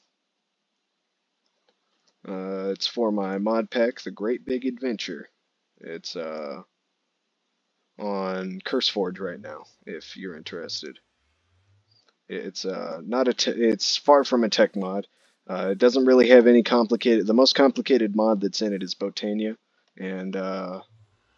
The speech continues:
uh, I won't spend too much time talking about it. Anyways, when you break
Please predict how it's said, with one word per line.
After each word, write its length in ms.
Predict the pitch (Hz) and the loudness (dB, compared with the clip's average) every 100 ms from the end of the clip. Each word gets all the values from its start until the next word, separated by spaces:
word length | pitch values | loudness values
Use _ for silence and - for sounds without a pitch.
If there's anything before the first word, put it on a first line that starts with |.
| _ _ _ _ - | _ _ _ _ -20
uh, 280 | - - - | -18 -16 -16
I 100 | - | -12
won't 220 | 104 98 90 | -10 -10 -10
spend 220 | 87 87 | -12 -14
too 100 | 90 | -16
much 240 | 80 - | -16 -14
time 180 | 98 - | -14 -14
talking 380 | - 76 - 87 | -16 -18 -18 -20
about 180 | 87 92 | -18 -12
it. 120 | 113 | -2
Anyways, 420 | 151 127 117 107 | 0 4 2 2
when 120 | 110 | 0
you 100 | 113 | 0
break 500 | 104 123 143 - - | 2 2 0 -6 -18